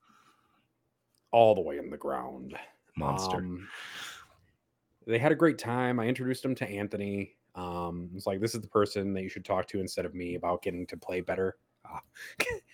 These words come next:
Speaker 1: especially if you wanna play World Eaters or aggressive armies. It's not me. Don't talk to me about this, please."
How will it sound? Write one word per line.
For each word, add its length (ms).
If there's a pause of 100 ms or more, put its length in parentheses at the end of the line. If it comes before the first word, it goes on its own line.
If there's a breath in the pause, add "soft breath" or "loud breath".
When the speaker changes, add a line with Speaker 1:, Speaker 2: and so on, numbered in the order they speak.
(140)
Speaker 1:
especially 340
if 100
you 60
wanna 160
play 220
World 260
Eaters 220
or 120
aggressive 380
armies. 320
It's 160
not 180
me. 180
Don't 200
talk 240
to 100
me 100
about 340
this, 160
please." 580